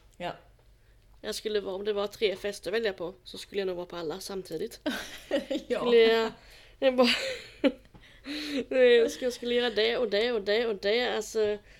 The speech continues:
Speaker 2: hade jag inte haft min, eh, sambo här som... Eh, han är ju fruktansvärt lugn, så han har ju tagit ner mig på jorden.
Speaker 1: Ja, vad
Speaker 2: Annars
Speaker 1: härligt.
Speaker 2: hade jag nog haft, eh, sjuttioelva företag
Speaker 1: <laughs>
Speaker 2: och, eh,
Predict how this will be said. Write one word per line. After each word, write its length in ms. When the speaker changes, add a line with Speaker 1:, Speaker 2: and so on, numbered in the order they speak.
Speaker 2:
hade 120
jag 80
inte 120
haft 280
min, 220
eh, 80
sambo 400
här 240
som... 340
Eh, 160
han 200
är 60
ju 160
fruktansvärt 680
lugn, 260
så 120
han 100
har 80
ju 80
tagit 240
ner 200
mig 140
på 100
jorden. 380
Speaker 1:
Ja, 80
vad 100
Speaker 2:
Annars 140
Speaker 1:
härligt. 160
Speaker 2:
hade 140
jag 100
nog 100
haft, 380
eh, 80
sjuttioelva 580
företag 800
Speaker 1:
<laughs> 320
Speaker 2:
och, 120
eh, 460